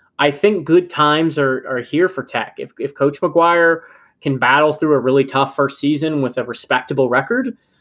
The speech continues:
I think the athletic program's in a pretty good shape.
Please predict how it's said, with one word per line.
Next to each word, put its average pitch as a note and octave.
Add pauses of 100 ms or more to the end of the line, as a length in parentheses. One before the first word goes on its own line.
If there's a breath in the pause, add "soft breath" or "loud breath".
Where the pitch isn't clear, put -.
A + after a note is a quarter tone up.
(140 soft breath)
I C3
think D3
the E3+
athletic D3
program's C#3
in C3
a B2
pretty C3
good C3
shape. -